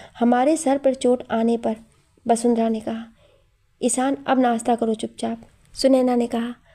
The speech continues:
"बसु, कमला, आप दोनों भी नाश्ता कर लो," सुनैना ने बोला। वसुंधरा भी बैठ गई नाश्ता करने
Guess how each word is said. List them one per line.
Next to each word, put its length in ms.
"बसु, 360
कमला, 400
आप 200
दोनों 240
भी 80
नाश्ता 340
कर 120
लो," 160
सुनैना 360
ने 100
बोला। 240
वसुंधरा 360
भी 120
बैठ 260
गई 240
नाश्ता 320
करने 300